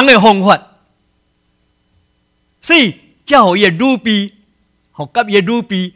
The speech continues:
来，来，来同房，而来生囝。今仔日这个所在通知影，亚伯拉罕伊第二个失败，就是因为伊要用人的方法来代替上帝的方法。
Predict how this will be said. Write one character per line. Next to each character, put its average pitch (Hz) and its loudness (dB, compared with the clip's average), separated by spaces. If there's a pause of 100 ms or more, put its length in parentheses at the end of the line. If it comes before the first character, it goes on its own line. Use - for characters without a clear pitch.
(140)
来， 165 -6 (280)
来， 147 -6
来 156 -4
同 185 -2
房， 165 -2
而 175 -4
来 160 -2
生 143 -8
囝。 131 -8 (1500)
今 214 -6
仔 262 2
日 262 0 (160)
这 - -8
个 208 0
所 226 2
在 180 0
通 170 -6
知 165 -8
影， 160 -6 (300)
亚 196 -2
伯 233 -2
拉 180 2
罕 165 -4 (680)
伊 254 0 (340)
第 208 0
二 180 2
个 190 -4
失 285 -2
败， 185 -4 (480)
就 170 -6
是 139 -14
因 254 0
为 175 -2
伊 285 -4
要 302 -4
用 170 -4
人 170 0
的 240 2
方 208 0
法 190 0 (300)
来 190 -4
代 202 -2
替 277 2
上 135 -8
帝 139 -10
的 131 -8
方 135 -8
法。 127 -16